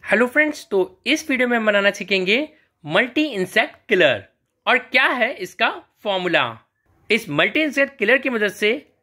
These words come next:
आप कंट्रोल कर सकते हैं अपने घर में हाउस फ्लाइज, आंट्स, कॉकरोचेस, बेड बग्स, लिजर्ड और तरह-तरह के इंसेक्ट्स को। तो आप इसका जरूर इस्तेमाल करें। लेकिन इससे पहले मैं चाहूँगा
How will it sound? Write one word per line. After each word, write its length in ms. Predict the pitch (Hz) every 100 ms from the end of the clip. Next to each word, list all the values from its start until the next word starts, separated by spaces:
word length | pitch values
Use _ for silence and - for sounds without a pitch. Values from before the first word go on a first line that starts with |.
| -
आप 240 | 180 180
कंट्रोल 380 | - 180 185 269
कर 140 | 262
सकते 320 | 226 220 - 220
हैं 380 | 214 233 269 _
अपने 260 | 143 139 170
घर 180 | 170 190
में 320 | 196 214 220 - _ _ _
हाउस 400 | - 240 294 -
फ्लाइज, 520 | 220 208 208 208 - _ _ -
आंट्स, 600 | 226 214 208 214 202 _ _ _
कॉकरोचेस, 840 | - 269 269 277 220 202 190 180 - _ _
बेड 380 | 135 160 262 220
बग्स, 500 | 196 202 196 - - _ _ -
लिजर्ड 560 | 165 208 240 220 214 202 _ _ _
और 180 | 220 277
तरह-तरह 560 | 262 - 294 - 208 175
के 140 | 269
इंसेक्ट्स 560 | 311 208 190 196 180 -
को। 440 | 185 127 104 _ _ _ _ _ 180
तो 80 |
आप 200 | 170 196 226
इसका 360 | 220 247 262 247
जरूर 400 | 143 175 214 294
इस्तेमाल 440 | 254 - 220 208 185
करें। 400 | 185 151 110 101 _ _ _ _ _ -
लेकिन 260 | 156 160
इससे 340 | 160 160 - 233
पहले 200 | 247 262
मैं 100 | 262
चाहूँगा 560 | 254 196 165 190 262